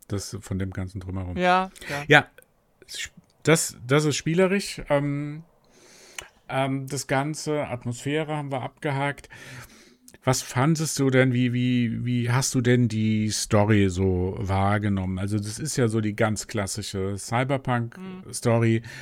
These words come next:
Speaker 1: Du hast Konzerne, die die Welt regieren, du hast Biotech, du hast, also so, so ein bisschen Transhumanismus ist ja auch so ein
Speaker 2: Ja.
Speaker 1: bisschen, ähm,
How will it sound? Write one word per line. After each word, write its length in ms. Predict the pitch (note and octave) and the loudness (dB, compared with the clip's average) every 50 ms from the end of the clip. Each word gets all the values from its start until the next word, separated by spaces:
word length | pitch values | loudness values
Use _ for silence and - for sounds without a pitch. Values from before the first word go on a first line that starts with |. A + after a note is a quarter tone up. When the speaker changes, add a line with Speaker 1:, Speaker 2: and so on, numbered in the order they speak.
| - - | -12 -4
Speaker 1:
Du 160 | - A#2+ G#2 | -2 0 2
hast 600 | G2 A2+ A#2 - - - - - - - - - - - | 2 2 0 0 -2 -4 -6 -8 -10 -10 -10 -12 -14 -8
Konzerne, 720 | - A#2+ B2 A#2+ A2+ - B2+ B2 B2 B2 B2+ B2 B2+ B2 | -4 -2 0 0 0 2 4 6 6 6 6 6 4 2
die 140 | A2+ A#2+ B2 | 2 0 0
die 180 | B2+ C3 A#2+ | 2 2 2
Welt 300 | A2 A2+ A#2+ A#2+ A#2+ - | 2 2 0 0 0 0
regieren, 540 | B2+ A#2+ G#2 G#2 A#2 A#2 A#2 A#2+ A#2 A2+ A2+ | 0 0 2 2 4 4 6 6 6 4 2
du 120 | A2 B2 B2 | 2 0 0
hast 260 | C3+ C3+ C3 - _ | 0 -2 -4 -4 _
Biotech, 640 | - A2 A2+ A#2 A#2 A#2+ A#2 - - A#2 A2+ A2+ - - | -2 0 2 2 2 2 0 0 0 0 0 -2 -2 -2
du 140 | - A#2 A2 | -2 0 0
hast, 180 | C3 B2+ - - A#2+ - - - - | 0 -2 -4 -8 -10 -12 -12 -12 -6
also 340 | - A#2+ G#2+ B2 A#2+ A2+ G#2+ F#2+ - - - F2+ F#2 G2+ G#2+ A#2+ C#3 | -4 0 2 4 4 4 2 -2 -6 -12 -14 -12 -12 -10 -10 -8 -6
so, 400 | C3 C#3 C#3+ C3 A#2+ C3+ C3 - - - F3 | -4 -4 -4 -4 -4 -6 -8 -10 -12 -12 -12
so 200 | C#3+ - - C#3+ | -6 -2 0 0
ein 100 | B2+ A#2+ | 2 2
bisschen 320 | B2+ D3+ - - - B2 A#2+ | 2 0 0 0 0 -2 0
Transhumanismus 960 | - A#2+ A#2 A#2+ A#2 - B2+ A2+ A2+ A2+ A2+ A#2+ C3 - - C3 B2+ A#2+ - | 0 0 0 0 0 0 0 0 2 2 2 0 0 -2 -4 -6 -8 -8 -8
ist 160 | A#2 - - | -8 -6 -6
ja 140 | A#2 - - | -8 -8 -6
auch 160 | - B2+ B2 | -8 -6 -4
so 140 | - - B2+ | -2 -2 -2
ein 60 | A#2 | -2
Speaker 2:
Ja. 60 | A2 | -2
Speaker 1:
bisschen, 540 | A#2 A#2+ A#2+ - - A#2+ A2+ A2+ A2 A2 A2+ - - - - - - - - _ _ - - | -2 -4 -4 -4 -2 -2 -2 -2 -2 -4 -8 -14 -20 -20 -20 -20 -20 -20 -20 _ _ -14 -6
ähm, 760 | - A#2+ A#2 A#2 A2+ A2+ A2+ A2+ A#2 A2+ A2+ G2 - A#2 | 0 2 4 4 4 4 4 4 4 2 0 -2 -6 -12